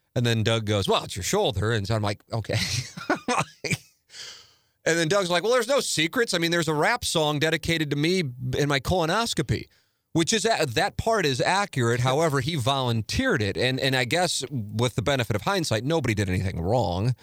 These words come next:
The show is a dipshit festival. And it's not like I've, I've got, you know, uh, you know, some kind of terminal illness, uh, at least that I'm aware of. Uh, but I found out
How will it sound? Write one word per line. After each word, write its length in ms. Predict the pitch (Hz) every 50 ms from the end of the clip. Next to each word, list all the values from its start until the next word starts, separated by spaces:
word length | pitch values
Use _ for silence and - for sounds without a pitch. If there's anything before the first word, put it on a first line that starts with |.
| - _ _ _ _ _
The 60 | -
show 300 | 98 - - 139 110 110
is 160 | 120 120 95
a 80 | 98 85 85 - _ -
dipshit 420 | 135 131 - - - 104 92 -
festival. 600 | - - 85 85 - - 101 80 98 101 117 - - _ _ _ _ _ _ _
And 140 | 127 131 120
it's 140 | 107 - -
not 200 | 123 113 - -
like 240 | 107 107 104 -
I've, 240 | 104 95 95 87 - -
I've 200 | 101 98 90 90
got, 260 | 87 104 101 76 98 -
you 120 | - 117 117
know, 280 | 95 80 90 104 107 - - -
uh, 380 | 95 92 87 87 87 90 87 85 92 95 92 82 87 - - - _ - 95 - _ -
you 160 | 117 113 101
know, 100 | 87 87
some 220 | 92 - 107 98
kind 240 | - - 104 95 87
of 180 | 87 82 - - -
terminal 440 | - - 139 123 117 101 90 - -
illness, 520 | - 151 196 190 117 92 95 - - - - - - _ _ _ _ _ _
uh, 60 | 98 95
at 60 | -
least 220 | 104 98 90 -
that 140 | - 92 87
I'm 160 | 87 87 82
aware 360 | 82 82 139 190 196 139 104
of. 220 | 90 92 120 131 - - _ _ _ _ _ _ _ _ _ -
Uh, 640 | - 110 113 113 113 113 110 107 107 110 107 104 82 - - _ _ _ _ 139
but 320 | 135 107 127 127 123 -
I 120 | 110 110
found 420 | 104 - - 127 127 131 135 135 123
out 320 | 110 107 107 110 120 113